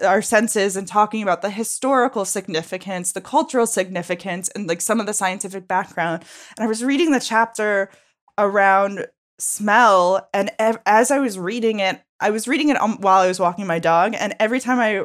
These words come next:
walked my dog, I was, like, smelling more, and everything felt so much more clear. Like, the colors were more vibrant. Yeah, m-, I started realizing how little I knew about smell and how, yeah, little I pay attention to this throughout my life. So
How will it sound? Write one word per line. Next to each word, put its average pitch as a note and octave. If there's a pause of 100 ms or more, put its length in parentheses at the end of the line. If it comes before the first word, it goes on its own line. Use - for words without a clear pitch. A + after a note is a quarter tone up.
walked F#3
my E3+
dog, F3+
I F3+
was, F#3
like, F#3
smelling F3
more, C#3+
and F3 (280)
everything G#3
felt F#3+ (200)
so -
much G3
more G3
clear. E3+
Like, D#3+
the F#3
colors F#3
were F#3
more F#3
vibrant. E3+ (420)
Yeah, F#3
m-, G3
I G3
started A3
realizing F#3+
how F#3
little F3+
I F3
knew E3
about F#3+
smell F#3+
and F3
how, E3+ (720)
yeah, G#3+
little G3
I G3+
pay G3+
attention F3+
to F3+
this F3
throughout F3+
my E3+
life. F#3+
So F3+